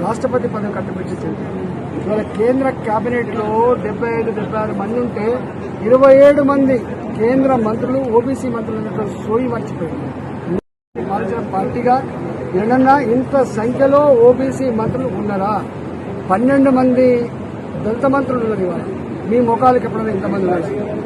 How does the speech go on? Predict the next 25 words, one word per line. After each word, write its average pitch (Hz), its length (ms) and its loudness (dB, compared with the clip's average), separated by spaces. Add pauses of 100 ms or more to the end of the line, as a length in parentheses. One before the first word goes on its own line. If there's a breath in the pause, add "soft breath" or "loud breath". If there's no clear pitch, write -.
(220)
ఇవాళ 247 300 4 (200)
ఎనిమిది 254 260 2
మంది 269 480 2 (320)
ట్రైబల్ 254 340 0
మినిస్టర్స్ 262 420 0
ఉన్నారు, 190 220 -4 (460)
ఐదు 220 220 0
మంది 214 260 -2
మైనారిటీ 226 420 -4
మినిస్టర్స్ 196 500 -6
ఉన్నారు, - 540 -8
మహిళా 226 320 6
మంత్రులు 254 360 4
ఉన్నారు. 226 200 -2
ఇవాళ 190 220 -2 (380)
ఒక 196 80 -4
మహిళ 220 340 4 (300)
ఆర్థిక 226 280 -2
మంత్రిగా 247 300 0
పనిచేసినటువంటి 208 800 -4 (500)
పద్ధతి 185 280 2
ఇక్కడ 240 140 -2
కొనసాగుతూ 196 520 -4
ఉంటే, 185 340 -4 (380)
ఇలా 202 300 0